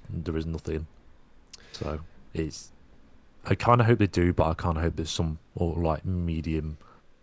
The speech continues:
sort of agreement that comes into place where it's, just make it a quick chicane. Just that, I think that would be the better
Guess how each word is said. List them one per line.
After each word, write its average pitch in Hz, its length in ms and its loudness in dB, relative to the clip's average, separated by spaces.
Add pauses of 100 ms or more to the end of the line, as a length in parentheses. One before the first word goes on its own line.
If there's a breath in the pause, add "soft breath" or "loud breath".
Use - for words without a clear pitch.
sort 76 340 -2
of 73 120 -8 (1200)
agreement 82 500 -2
that 82 140 -4
comes 82 180 -6
into 78 200 -6
place 76 400 -4
where 76 140 0
it's, - 240 -10 (760 loud breath)
just - 120 -12
make 107 240 2
it - 100 0
a - 40 -2
quick - 380 -4
chicane. - 560 -6 (320)
Just - 160 -16 (380)
that, 85 260 0
I 85 100 0
think 87 220 -2
that 85 120 0
would 80 120 -8
be 87 100 0
the 82 80 -2
better 78 460 -4